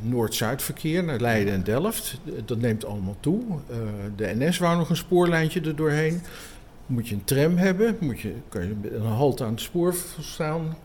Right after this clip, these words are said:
Heb je bus nodig? Heb je nieuwe wegen nodig? Dat was eigenlijk het hoofdprobleem waar ze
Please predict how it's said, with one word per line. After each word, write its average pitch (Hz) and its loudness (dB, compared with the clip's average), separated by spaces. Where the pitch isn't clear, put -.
Heb 113 -4
je 127 -2
bus 160 0
nodig? 147 0
Heb 131 0
je 139 0
nieuwe 123 4
wegen 156 4
nodig? 135 -2
Dat 170 2
was 175 0
eigenlijk 170 4
het 131 4
hoofdprobleem 170 4
waar 151 2
ze 151 -2